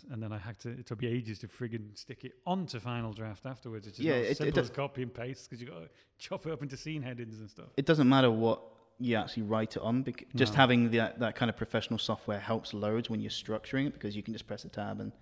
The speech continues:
Speaker 1: What I, what I
Speaker 2: it
Speaker 1: found
Speaker 2: changes
Speaker 1: now,
Speaker 2: scene and
Speaker 1: there's,
Speaker 2: stuff
Speaker 1: there's
Speaker 2: like
Speaker 1: little
Speaker 2: that,
Speaker 1: cheats
Speaker 2: but
Speaker 1: you can do in Word to make it look like Final Cut now, in terms of, if you're just interested in how it looks,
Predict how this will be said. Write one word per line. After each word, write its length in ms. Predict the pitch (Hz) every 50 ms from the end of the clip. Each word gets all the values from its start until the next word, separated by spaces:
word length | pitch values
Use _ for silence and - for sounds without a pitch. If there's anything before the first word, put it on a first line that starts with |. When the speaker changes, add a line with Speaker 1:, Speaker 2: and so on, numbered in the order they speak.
| - - _ _ _ _ _ _
Speaker 1:
What 200 | - 156 156 151
I, 20 | 143
what 260 | 147 - 156 160 151
I 40 | 135
Speaker 2:
it 20 | 139
Speaker 1:
found 80 | -
Speaker 2:
changes 300 | - 127 120 113 117 117
Speaker 1:
now, 60 | 120
Speaker 2:
scene 120 | 127 120 113
and 80 | 110
Speaker 1:
there's, 80 | 104 101
Speaker 2:
stuff 100 | - -
Speaker 1:
there's 120 | 135 131
Speaker 2:
like 60 | 120 151
Speaker 1:
little 160 | 160 147 131
Speaker 2:
that, 80 | 101
Speaker 1:
cheats 200 | - - 143 135 -
Speaker 2:
but 60 | -
Speaker 1:
you 60 | 123
can 100 | 110 120
do 160 | 113 120 113
in 100 | 113 113
Word 240 | 110 120 123 117 113 -
to 80 | - 113
make 200 | 107 107 - -
it 60 | 110
look 220 | 107 117 - -
like 120 | 123 120 113
Final 300 | - 127 120 123 127 123
Cut 220 | - 143 139 -
now, 240 | 147 139 143 151 143
in 100 | 139 117
terms 300 | - 123 113 110 107 104
of, 180 | 107 107 -
if 80 | 139 113
you're 140 | 139 160 160
just 180 | 135 135 127
interested 320 | 123 131 - 139 123 - 123
in 60 | 110
how 180 | 98 123 120 113
it 100 | 113 113
looks, 600 | 113 120 120 107 - - - - - - -